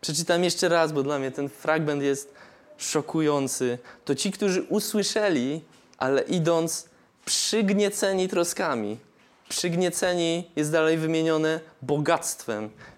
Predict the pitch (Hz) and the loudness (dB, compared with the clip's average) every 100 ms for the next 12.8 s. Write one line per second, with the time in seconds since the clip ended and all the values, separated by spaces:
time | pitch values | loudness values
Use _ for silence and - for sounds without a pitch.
0 | _ _ _ _ _ _ - - 165 170 | _ _ _ _ _ _ -8 -4 0 0
1 | 165 170 165 160 151 156 156 156 156 156 | 0 2 2 2 0 0 2 4 2 2
2 | 156 156 151 151 151 - 175 170 165 160 | 0 2 2 0 -2 -2 2 2 2 0
3 | 160 - 156 151 147 147 135 123 113 - | -2 -2 0 0 0 0 -2 -8 -10 -14
4 | - - - - 160 151 - 143 147 - | -20 -16 -8 -2 0 0 0 0 0 -2
5 | 165 185 202 202 - - - - 151 160 | -2 -2 -2 -4 -8 -20 -14 -4 0 2
6 | 151 151 147 143 147 135 127 107 101 113 | 4 4 4 0 2 0 0 -2 -4 -10
7 | - - - _ 123 120 127 139 135 143 | -18 -20 -20 _ -6 -2 0 0 -2 -2
8 | 127 - 135 131 135 151 - 139 135 - | -2 -2 -2 0 0 0 0 -2 -2 -2
9 | 139 123 104 104 - _ _ _ _ _ | -2 -2 -2 -8 -16 _ _ _ _ _
10 | _ _ _ _ _ - 135 151 156 - | _ _ _ _ _ -4 0 0 0 -4
11 | - - 180 160 175 208 180 147 151 147 | -10 -8 -2 2 2 2 2 0 -2 -2
12 | 143 143 139 190 185 156 143 | 0 -2 -2 -2 0 0 0